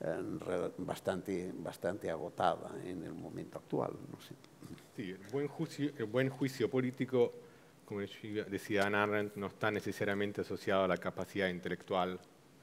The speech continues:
Speaker 2: ah, o el éxito académico. Ah, mm, eh, el problema es que Richard Rorty insistía mucho que había que, los filósofos tenían que tener dos,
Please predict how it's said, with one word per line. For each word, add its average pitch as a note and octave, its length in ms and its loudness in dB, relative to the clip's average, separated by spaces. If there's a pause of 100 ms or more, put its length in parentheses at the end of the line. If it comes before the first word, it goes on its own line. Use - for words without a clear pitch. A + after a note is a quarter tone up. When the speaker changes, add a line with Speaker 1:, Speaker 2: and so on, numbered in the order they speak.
(400)
Speaker 2:
ah, E2 480 -2
o F#2 80 0
el F#2+ 60 6
éxito F#2+ 320 2
académico. E2 600 -4 (480)
Ah, G2+ 460 4
mm, F#2 520 0 (180)
eh, G2+ 580 6
el A#2 120 -2
problema F#3+ 320 8
es E3+ 80 6
que A#2 400 6
Richard E3 320 6
Rorty F#3+ 340 6
insistía C#3 500 4
mucho B2+ 360 2
que G2 240 2 (400)
había B2+ 420 6
que, G#2 240 6
los G2+ 120 2
filósofos A#2+ 460 2
tenían G#2 280 2
que G2+ 100 4
tener F#2+ 320 0
dos, - 460 2